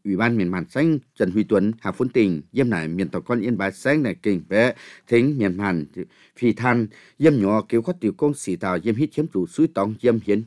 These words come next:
đào, hiệp bún, bia có tiểu công tỉnh, phụ sú, bún nhiệt tiểu công sĩ nhỏ xanh. Xanh tổng bé, tại lồng cha có, có dịp trên như cứu có tiểu công, diêm nhỏ nải bé,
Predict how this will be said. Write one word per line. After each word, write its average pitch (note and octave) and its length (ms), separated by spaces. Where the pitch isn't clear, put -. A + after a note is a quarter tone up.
đào, G#2+ 220
hiệp F#2+ 240
bún, G#2+ 180
bia F2+ 120
có D#3 120
tiểu G#2 220
công F#2 200
tỉnh, F#2 380
phụ E2 160
sú, G2 300
bún C3+ 100
nhiệt B2+ 180
tiểu F2+ 180
công A2+ 200
sĩ E2+ 280
nhỏ E2+ 120
xanh. C3 320
Xanh D3+ 280
tổng G2 140
bé, B2 220
tại C#3 120
lồng A2 160
cha D#3 220
có, D#3 200
có D3+ 320
dịp A#2 180
trên E3 180
như D#3 80
cứu B2+ 180
có F#3 120
tiểu G#2+ 280
công, C#3 420
diêm C3+ 220
nhỏ F#2+ 200
nải F#2 300
bé, A2 240